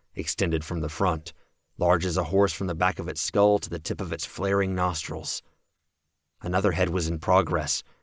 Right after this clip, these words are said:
emerging just to the left. Two forelegs extended to either side of the heads, rippling with powerful muscle,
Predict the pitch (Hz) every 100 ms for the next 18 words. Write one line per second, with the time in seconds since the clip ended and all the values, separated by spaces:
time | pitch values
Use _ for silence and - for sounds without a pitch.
0 | _ - 92 92 92 92 80 101 - 101
1 | 101 90 92 78 - - _ _ _ _
2 | _ _ _ _ _ _ - 107 82 95
3 | 98 87 82 80 78 - 92 82 - 90
4 | 90 90 - 92 90 80 87 87 90 80
5 | - - - _ - 107 - 87 82 78
6 | 78 - 104 92 80 85 82 90 - 80